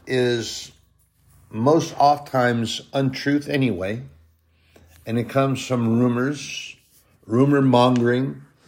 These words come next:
and that thing. And as I was sharing with you, this is, uh, this comes from something that Jesus was teaching. And this is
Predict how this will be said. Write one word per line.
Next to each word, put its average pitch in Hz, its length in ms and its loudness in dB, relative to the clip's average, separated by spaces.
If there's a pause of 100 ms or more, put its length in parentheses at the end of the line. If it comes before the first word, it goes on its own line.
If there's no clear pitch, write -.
(440)
and 110 600 0
that 113 300 2
thing. 127 360 2
And 110 320 2 (1400)
as 123 240 -4
I 127 100 6
was 113 140 4
sharing 147 400 2
with 113 160 4
you, 117 140 2
this 110 300 -2
is, 107 280 -2
uh, 101 300 -2 (1500)
this 110 200 -4
comes 143 460 0
from 110 680 -2 (1160)
something 117 520 -4
that 101 160 -2
Jesus 110 480 -8
was 90 160 -8
teaching. 98 560 -12 (3000)
And 110 240 0
this 123 200 0
is 113 360 -4